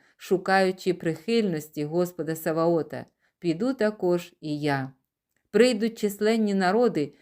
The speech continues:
і навіть потужні племена шукати Господа Саваота в Єрусалимі, благаючи про прихильність Господа.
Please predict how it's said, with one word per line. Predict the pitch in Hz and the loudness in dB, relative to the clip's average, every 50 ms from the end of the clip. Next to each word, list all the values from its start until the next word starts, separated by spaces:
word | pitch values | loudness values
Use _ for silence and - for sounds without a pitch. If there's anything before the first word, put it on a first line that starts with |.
| _ _ _ | _ _ _
і | - 190 | 0 0
навіть | 196 208 214 220 208 208 202 - | 2 4 2 2 2 0 -4 -2
потужні | - 196 196 - 247 240 226 - 214 214 | -4 -4 -2 0 -2 -2 -2 0 -2 -2
племена | 208 208 202 208 202 202 202 196 196 196 170 151 135 147 - _ _ _ | 0 0 0 0 2 2 2 2 2 2 2 0 -2 -6 -12 _ _ _
шукати | _ - - 185 165 - 185 180 180 180 180 170 | _ -6 -4 -4 -2 0 0 0 0 0 -2 -4
Господа | 156 165 175 180 175 - - 165 160 160 | -2 0 -2 -2 -2 -4 -6 -4 -4 -4
Саваота | 156 - - 156 147 160 160 175 185 190 190 170 147 | -6 -4 -4 -2 0 2 2 2 2 2 0 -4 -4
в | 156 | -2
Єрусалимі, | 156 160 156 160 151 - - 151 147 156 180 196 185 160 143 131 - _ _ _ _ _ | -2 -2 -2 -4 -6 -4 -4 -2 0 2 0 0 0 -2 -6 -8 -10 _ _ _ _ _
благаючи | 160 156 165 160 151 160 170 185 202 202 185 185 185 - 180 | -4 0 0 0 0 2 2 2 2 2 2 -2 -2 -8 -10
про | 170 - 165 156 | -8 -6 -8 -8
прихильність | 147 - 151 147 143 - - 156 160 160 160 156 147 139 - 147 | -6 -4 -6 -6 -6 -6 -6 -4 -4 -4 -4 -6 -8 -8 -8 -8
Господа. | 123 143 151 147 147 - _ 143 127 - 131 - | -4 -2 -2 -2 -2 -4 _ -10 -8 -8 -10 -12